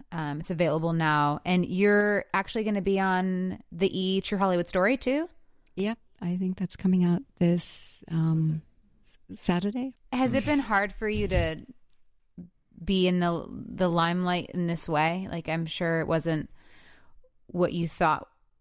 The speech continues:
Speaker 1: would ever happen. So why did you, why did you wanna write the book? Why did you wanna come out and do the, you know, the E! story? And is it to, to raise awareness, or is it a, is it a, a coping mechanism too?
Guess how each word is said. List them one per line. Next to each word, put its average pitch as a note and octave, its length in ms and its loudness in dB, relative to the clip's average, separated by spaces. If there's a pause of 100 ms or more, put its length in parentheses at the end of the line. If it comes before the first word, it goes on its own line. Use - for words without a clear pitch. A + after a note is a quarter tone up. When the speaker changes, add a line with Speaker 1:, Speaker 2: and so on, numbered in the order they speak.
Speaker 1:
would D#3+ 180 0
ever D3+ 180 2
happen. D#3+ 680 -2
So D#3 440 2 (300)
why F3 280 2
did E3+ 220 -2
you, D#3+ 500 2 (340)
why F3 280 2
did F3 180 -6
you E3 120 -2
wanna D#3 280 -2
write C#3+ 280 -2
the D3+ 80 -6
book? D3 260 -2
Why D3+ 140 2
did D#3 160 -2
you D#3 100 -2
wanna D3 180 -2
come D#3 220 -4
out D3 220 0
and D3+ 120 -6
do D3 300 -4
the, C#3+ 200 -8
you E3+ 100 -6
know, D3 100 -2
the D3+ 200 -6
E! D3 340 -4
story? C#3+ 540 -2
And C#3+ 240 -6 (460)
is E3 180 -4
it - 140 -6
to, D#3+ 320 -2
to F3+ 140 -4
raise D#3+ 220 0
awareness, F3 520 0
or D#3+ 140 0
is D3+ 100 -2
it D3+ 100 -4
a, - 320 -8
is D3 100 -6
it D3+ 80 -6
a, C3 160 -4 (320)
a E3 60 -10
coping F#3 320 -2
mechanism E3+ 520 -2
too? F3+ 440 -2